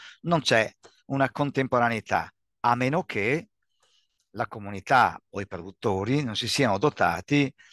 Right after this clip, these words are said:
di sistemi di accumulo, e quindi durante il giorno, quando c'è il sole, gli impianti producono energia, la stoccano all'interno di, eh, pacchi batteria o sistemi di accumulo, e quindi anche quando è andato giù il sole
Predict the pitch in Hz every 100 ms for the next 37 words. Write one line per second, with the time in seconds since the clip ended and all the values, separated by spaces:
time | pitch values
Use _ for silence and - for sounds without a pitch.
0 | _ 117 139 - 147 104 123 147 - 110
1 | 113 139 165 156 _ _ - 98 139 117
2 | 92 87 107 127 131 120 104 131 110 98
3 | 120 107 - 110 104 - 113 98 90 -
4 | - - - 107 117 113 - 135 123 -
5 | - 120 117 143 - 110 120 151 120 110
6 | 120 151 135 117 - - 131 - 107 104
7 | 110 110 - 123 107 95 101 101 92 -
8 | - - - - 110 95 - 131 - 123
9 | 104 98 104 117 120 98 101 - 120 98
10 | 147 - 101 98 127 143 - - - 123
11 | - 170 151 139 151 160 123 - 131 135
12 | 120 113 117 110 107 156 - 98 87 110
13 | 120